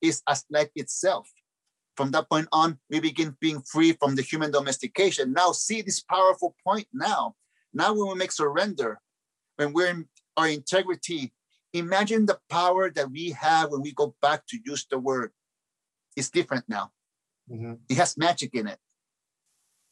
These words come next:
Speaker 2: Yes. And, um, so, so if I understand this correctly, what, what you're doing in relation to power animals is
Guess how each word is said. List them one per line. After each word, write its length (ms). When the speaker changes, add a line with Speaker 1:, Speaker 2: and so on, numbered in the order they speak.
Speaker 2:
Yes. 360
And, 340
um, 500
so, 220
so 180
if 140
I 100
understand 680
this 140
correctly, 340
what, 220
what 240
you're 100
doing 300
in 140
relation 480
to 300
power 300
animals 640
is 540